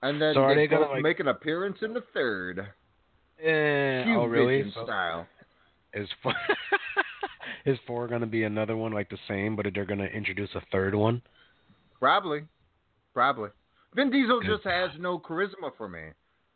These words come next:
Speaker 1: Like, he just looks
Speaker 2: No.
Speaker 1: like, you know, your older cousin that still thinks he's, like, twenty-two, busting heads, listening to Crisscross.
Speaker 2: Uh,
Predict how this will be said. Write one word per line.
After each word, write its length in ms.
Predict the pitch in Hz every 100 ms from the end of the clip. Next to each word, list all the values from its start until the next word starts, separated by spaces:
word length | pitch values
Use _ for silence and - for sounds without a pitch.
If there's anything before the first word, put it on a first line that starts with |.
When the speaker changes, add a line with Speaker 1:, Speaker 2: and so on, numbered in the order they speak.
| _ _
Speaker 1:
Like, 100 | 156 156
he 80 | 185
just 260 | 185 180
looks 180 | 180 190
Speaker 2:
No. 140 | 196
Speaker 1:
like, 260 | 180 175 -
you 120 | 180
know, 160 | 151 139
your 240 | 156 156
older 300 | 151 151 160
cousin 680 | - 151 143 143 160 165 156 117
that 160 | 131 -
still 180 | 143 127
thinks 200 | - 127
he's, 140 | 131 120
like, 180 | 123 117 -
twenty-two, 560 | 139 120 - 127 135 - _ _ _ _ -
busting 420 | 104 135 - 131
heads, 420 | 135 123 123 127 123 - - _ _ _ _
listening 440 | 139 139 - 143 131
to 60 | 120
Crisscross. 600 | - 123 - 135 127 123 - - _ _ _ _ _ _ - - - - - - - - - -
Speaker 2:
Uh, 400 | 120 110 101